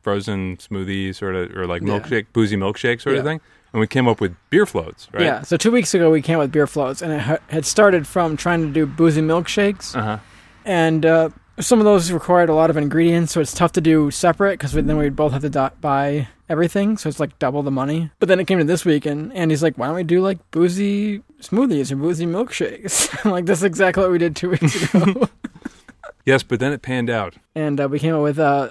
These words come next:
Speaker 2: we, we were thinking summer, fruit, and, uh, these were both delicious.
Speaker 1: Yeah.
Speaker 2: I think
Speaker 1: could
Speaker 2: of all the margaritas we've had, I think this is my favorite.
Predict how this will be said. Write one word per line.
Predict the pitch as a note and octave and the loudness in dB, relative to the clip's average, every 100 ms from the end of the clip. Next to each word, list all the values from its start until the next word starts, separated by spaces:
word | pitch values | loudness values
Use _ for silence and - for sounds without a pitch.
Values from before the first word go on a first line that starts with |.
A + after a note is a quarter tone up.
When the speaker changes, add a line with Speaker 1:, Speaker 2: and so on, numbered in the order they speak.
| - - | -10 -4
Speaker 2:
we, | E3 | -2
we | E3 F3+ | 0 0
were | D3+ | 2
thinking | D#3+ D3 C3+ | 2 0 -4
summer, | - G#3 G#3+ G#3+ G#3+ - | 2 2 4 2 0 -6
fruit, | - F#3+ F#3 F3+ - - - | -2 2 4 2 -8 -16 -6
and, | D3+ C#3+ C#3+ C#3+ | -2 -2 -2 -2
uh, | C#3+ C#3 | -2 -2
these | F#3+ | -2
were | F#3 | -2
both | C3 C#3+ - | -4 -4 -6
delicious. | B2+ B2+ D#3 - - - - _ _ | -12 -8 -6 -8 -14 -18 -20 _ _
Speaker 1:
Yeah. | G2+ E2 - - | -6 -6 -10 -4
Speaker 2:
I | E3+ | 2
think | A3+ A3 | 4 4
Speaker 1:
could | F3+ | 4
Speaker 2:
of | F3+ | 4
all | F#3 | 4
the | E3 | 4
margaritas | D#3 E3 D3+ D3+ G3+ F#3 C#3 | 4 4 2 2 6 6 4
we've | C#3 - | -2 -2
had, | C3+ C3+ | -4 -4
I | C#3 | -4
think | F3 | -4
this | C#3+ | -4
is | B2+ | -4
my | C#3 | -4
favorite. | C#3 D3 C3+ - - | 0 -2 -2 -8 -12